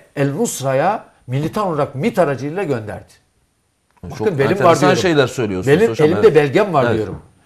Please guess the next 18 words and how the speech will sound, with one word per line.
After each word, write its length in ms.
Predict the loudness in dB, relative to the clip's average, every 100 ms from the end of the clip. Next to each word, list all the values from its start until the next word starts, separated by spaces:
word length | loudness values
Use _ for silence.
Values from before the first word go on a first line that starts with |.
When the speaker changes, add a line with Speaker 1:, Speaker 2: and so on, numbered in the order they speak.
| _ _ -20 _ -4
Speaker 1:
İmzalı 540 | -4 4 6 6 6
belgem 400 | 4 2 0 2
var 180 | 2 0
diyorum. 300 | -2 -8 -12 -18 -20 _ _ _ _
Şimdi 300 | -8 -6 -2
bakın 260 | -2 -4 -8 -12 _ _ -4
bunları 320 | 0 2 2
gönderdi. 640 | 2 0 -2 -4 -6 -14 _ _ _ _ -6
Bugün 420 | -4 2 2 0 -6 -20 _ _
Türkiye'nin 600 | -8 -6 -4 -4 -6 -6
başına 560 | -6 -6 -8 -6 -8 -12 _ _ _
kim 260 | 0 2 4
bela? 500 | 4 4 2 -2 _ _ _ _ _ _ _ 0
El-Kaide, 680 | 0 0 -2 -2 -2 -4 -4
El-Nusra 460 | -4 -4 -6 -2
onun 400 | -2 -2 -4 -6 -10 _
koluydu. 320 | 0 2 4 2
Speaker 2:
Kolu, 300 | 2 0